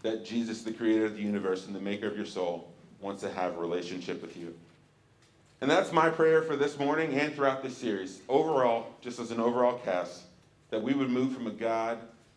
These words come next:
a view of God that feels condemnation, to a view of God that is looking to and feeling invited to eat at the table with Jesus and have communion with him, fellowship and relationship with him.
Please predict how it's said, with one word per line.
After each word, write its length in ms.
a 80
view 340
of 160
God 400
that 180
feels 440
condemnation, 920
to 160
a 60
view 300
of 140
God 440
that 120
is 200
looking 420
to 420
and 100
feeling 380
invited 540
to 160
eat 140
at 120
the 80
table 380
with 180
Jesus 400
and 100
have 240
communion 560
with 180
him, 100
fellowship 440
and 140
relationship 540
with 140
him. 80